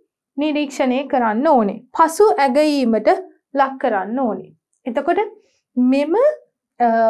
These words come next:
ආකෘතිය දිහා බැලුවහම අපිට පේනවා මේ අවස්ථා හය තුල අපි ගමන් කරනකොට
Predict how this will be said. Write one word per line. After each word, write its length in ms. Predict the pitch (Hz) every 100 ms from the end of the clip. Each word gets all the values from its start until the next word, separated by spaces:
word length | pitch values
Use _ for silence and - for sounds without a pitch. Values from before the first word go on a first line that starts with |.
| 220 - _ _ _ -
ආකෘතිය 600 | 262 320 349 403 403 403
දිහා 300 | 403 381 403
බැලුවහම 560 | 277 247 262 302 311 277
අපිට 280 | 311 285 349
පේනවා 640 | 349 330 339 294 208 214 349
මේ 280 | 339 359 403
අවස්ථා 640 | 370 294 311 - 330 330 349
හය 300 | 294 226 247
තුල 220 | 247 302 330
අපි 280 | - - 302
ගමන් 480 | 233 220 240 330
කරනකොට 600 | 339 311 262 240 233 190